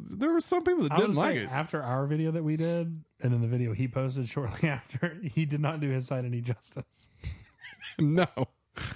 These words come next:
Speaker 1: No. The funniest part is, like, so many people that clearly did not watch the video, they just didn't like the fact that we were doing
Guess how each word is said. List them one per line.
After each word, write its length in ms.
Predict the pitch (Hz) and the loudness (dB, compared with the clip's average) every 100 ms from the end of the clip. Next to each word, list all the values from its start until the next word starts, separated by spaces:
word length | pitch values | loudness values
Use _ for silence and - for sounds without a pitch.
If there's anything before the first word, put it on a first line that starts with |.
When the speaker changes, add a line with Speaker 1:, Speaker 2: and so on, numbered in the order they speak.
| - | 2
Speaker 1:
No. 380 | 156 139 117 - - - - - | 4 4 0 -2 -10 -20 -20 2
The 100 | 160 | 2
funniest 400 | 147 262 294 - | 4 4 2 2
part 220 | 202 165 | 0 2
is, 240 | 170 185 143 | 2 2 2
like, 420 | 120 120 107 - _ _ _ _ _ _ _ _ _ - - | 2 2 0 -6 _ _ _ _ _ _ _ _ _ -20 -10
so 220 | - 175 | 0 4
many 160 | 220 | 4
people 180 | 208 208 | 4 4
that 200 | 175 123 | 2 0
clearly 360 | - 127 135 139 | 2 2 4 2
did 200 | 107 104 | 2 2
not 320 | 110 110 117 | 4 2 2
watch 240 | 143 160 180 | 2 2 0
the 60 | |
video, 420 | 170 190 202 208 | 0 0 2 0
they 140 | 190 131 | 2 2
just 160 | 131 | 4
didn't 180 | 123 120 | 2 2
like 180 | 110 110 | 0 -2
the 80 | - | -2
fact 280 | 110 107 101 | 0 0 -2
that 200 | 92 73 | -4 0
we 140 | 98 | 2
were 160 | 95 95 | 2 0
doing 580 | 98 98 95 92 90 | 0 0 0 -2 -4